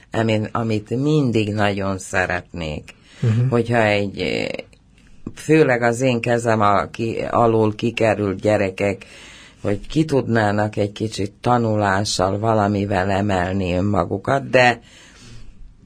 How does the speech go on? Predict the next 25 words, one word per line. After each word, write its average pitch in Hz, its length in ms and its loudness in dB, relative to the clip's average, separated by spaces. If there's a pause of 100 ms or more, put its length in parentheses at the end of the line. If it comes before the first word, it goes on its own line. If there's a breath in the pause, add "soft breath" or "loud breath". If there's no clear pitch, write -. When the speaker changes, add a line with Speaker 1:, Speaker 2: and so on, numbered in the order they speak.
(260)
Speaker 1:
talán 147 540 4
még 147 560 2
a 120 60 2
hét 120 380 0
év 107 180 2
alatt 101 640 -2
egyet 87 500 -6
sem - 360 -8
tudok. - 500 -14 (260)
Speaker 2:
Mhm. 117 320 4 (580 loud breath)
Mindegy, 175 380 6
azt, 170 160 2
azt 165 180 2
érzékelem 139 520 4
egyébként 127 360 2
a 123 40 2
te 131 140 -2
történetedben, 123 760 2
hogy 127 100 2
valószínűleg 143 440 2
nem 131 60 2
festőművészeket 117 1000 2
és 113 240 2 (400 loud breath)
táncmestereket 120 840 0
képzel, 117 720 -4